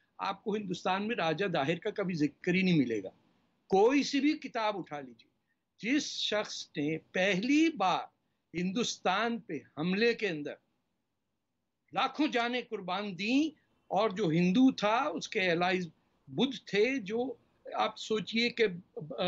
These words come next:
अफगानिस्तान और ये कंदहार, ये सारा हिंदू इलाका था, उस पे कभी कोई जिक्र ही नहीं है हिंदुस्तान में। क्यों? कि वहां मेरे जैसे हिंदुस्तानी मुसलमान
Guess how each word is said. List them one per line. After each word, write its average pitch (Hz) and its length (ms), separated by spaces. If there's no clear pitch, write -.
अफगानिस्तान 202 760
और 214 100
ये 202 60
कंदहार, 208 600
ये 202 60
सारा 262 300
हिंदू 202 260
इलाका 147 380
था, - 200
उस - 320
पे 339 520
कभी 214 420
कोई 359 280
जिक्र 294 400
ही 381 100
नहीं 403 200
है 359 60
हिंदुस्तान 294 520
में। 240 180
क्यों? 269 240
कि 311 180
वहां 254 540
मेरे 240 340
जैसे 240 560
हिंदुस्तानी 208 600
मुसलमान 220 600